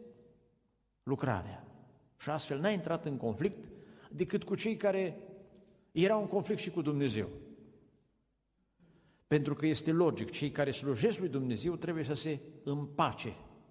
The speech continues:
atât cu Dumnezeu, să fie într-o relație bună, cât și unii cu alții.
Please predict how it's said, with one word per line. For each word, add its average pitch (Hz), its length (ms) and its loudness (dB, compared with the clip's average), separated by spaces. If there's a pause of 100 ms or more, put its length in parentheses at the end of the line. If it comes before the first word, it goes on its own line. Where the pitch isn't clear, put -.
(160)
atât 135 280 -2
cu 185 100 -2
Dumnezeu, 190 440 2
să 220 140 -6
fie 214 160 -4
într-o 202 180 0
relație 202 300 0
bună, 196 260 2
cât 185 140 -6
și 185 260 -2 (140)
unii 165 300 0
cu 143 360 -2
alții. - 420 -10